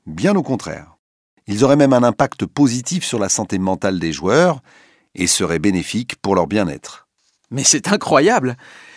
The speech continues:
Speaker 2: Je suis certain que beaucoup de personnes qui nous écoutent ont du mal à vous croire.
Speaker 1: Je sais, mais c'est la vérité. Les résultats de l'étude montrent que les jeux vidéo ne sont pas forcément mauvais pour la santé, car ils stimulent le cerveau, ils nous font réfléchir.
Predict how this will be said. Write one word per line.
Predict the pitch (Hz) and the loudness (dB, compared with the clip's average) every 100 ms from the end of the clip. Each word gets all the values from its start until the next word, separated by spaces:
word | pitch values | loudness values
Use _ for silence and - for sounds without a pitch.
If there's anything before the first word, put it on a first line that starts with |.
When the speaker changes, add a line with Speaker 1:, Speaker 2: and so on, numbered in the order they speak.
| - | -2
Speaker 2:
Je | 175 | 2
suis | 170 208 | 4 4
certain | - 285 - 220 254 | 4 2 4 2 2
que | 220 | 2
beaucoup | 139 127 208 240 | 0 4 4 4
de | - | 2
personnes | 196 175 - 190 165 | 2 4 4 4 4
qui | - | -2
nous | 135 127 | -2 0
écoutent | 143 214 214 - - - | 0 -2 -6 -12 -20 0
ont | 226 | 4
du | 175 180 | 4 6
mal | 175 | 8
à | 160 | 8
vous | 135 | 6
croire. | - 117 98 - - _ _ _ _ - | 0 2 2 0 -10 _ _ _ _ 0
Speaker 1:
Je | 143 | 2
sais, | - 196 | 4 2
mais | |
c'est | 180 165 | 2 2
la | 135 | 2
vérité. | 98 82 - 73 95 - - | 0 -2 -8 -10 -10 -12 -14
Les | 80 | -8
résultats | 82 76 82 98 | -6 -6 -4 -4
de | 85 | -2
l'étude | 82 - 123 | -6 -6 -4
montrent | 104 123 - 92 | -2 -2 -2 -8
que | - 87 | -6 -6
les | 78 78 76 | -4 -4 -4
jeux | 101 | -2
vidéo | 120 95 85 78 107 | -2 -2 -4 -4 -4
ne | 110 | -4
sont | - - | -6 -10
pas | - 82 | -4 -4
forcément | 78 - 98 - 92 85 | -4 -4 -4 -4 -6 -4
mauvais | 82 80 78 | -4 -6 -8
pour | 73 76 | -8 -10
la | 78 | -8
santé, | - 78 - 165 - - - _ | -8 -8 -6 -6 -8 -20 -20 _
car | - 139 | -2 0
ils | 151 | 0
stimulent | - - - 190 190 175 | -4 -6 0 2 4 2
le | 135 | 0
cerveau, | - 104 76 76 - _ - | 0 -2 -2 -10 -12 _ -6
ils | 127 139 | 0 2
nous | 135 | 0
font | - 175 170 | 0 -2 -2
réfléchir. | - - - 104 - 87 71 - | -2 -2 -2 -4 -4 -4 -8 -14